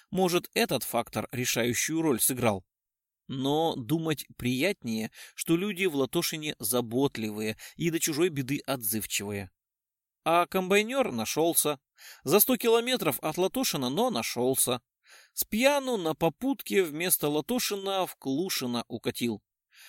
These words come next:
Видать, выговорить название толком не смог.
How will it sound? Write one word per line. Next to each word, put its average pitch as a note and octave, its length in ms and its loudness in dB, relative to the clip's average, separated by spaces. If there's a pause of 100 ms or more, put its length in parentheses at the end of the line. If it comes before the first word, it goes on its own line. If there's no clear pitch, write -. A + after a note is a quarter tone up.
(160)
Видать, F#3+ 440 6
выговорить F3+ 720 4
название D#3 600 0
толком D3 520 -2
не C#3 100 -4
смог. - 480 0